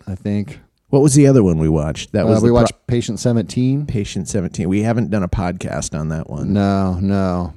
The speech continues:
Speaker 2: If you guys like this episode, we do. Uh, shoot us some emails, uh, reviews, whatever, and let us know if you'd like us to do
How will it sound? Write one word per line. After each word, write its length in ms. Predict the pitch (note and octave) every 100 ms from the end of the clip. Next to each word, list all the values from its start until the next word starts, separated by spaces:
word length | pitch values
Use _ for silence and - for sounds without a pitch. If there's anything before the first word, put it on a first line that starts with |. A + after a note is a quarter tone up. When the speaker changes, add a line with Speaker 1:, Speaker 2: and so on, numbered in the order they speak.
| -
Speaker 2:
If 140 | A2
you 80 | A#2+
guys 300 | A#2+ A#2 A2
like 220 | A#2 G#2+
this 200 | G#2+ G#2+
episode, 420 | G2 F#2 - F#2+
we 120 | F#2 F2+
do. 400 | F2 F2 E2+ - _ _ -
Uh, 380 | F2+ E2+ D#2+ E2+ E2+ - _ _
shoot 280 | - A#2+ F#2
us 140 | F#2 -
some 460 | - F2 E2+ - -
emails, 840 | F#2 G2+ F#2+ F2 E2+ E2+ - - -
uh, 220 | - C2+ B1
reviews, 800 | D#2+ F2 F2 F2 E2+ - - - _ _ -
whatever, 560 | - E2 D#2+ E2 E2 - _ _ _ _
and 100 | F#2
let 140 | G2+ F#2
us 180 | D2
know 300 | F#2+ E2+ E2 A#2
if 120 | -
you'd 120 | F2
like 160 | E2+ E2+
us 140 | F2+
to 100 | -
do 220 | F2 D#2+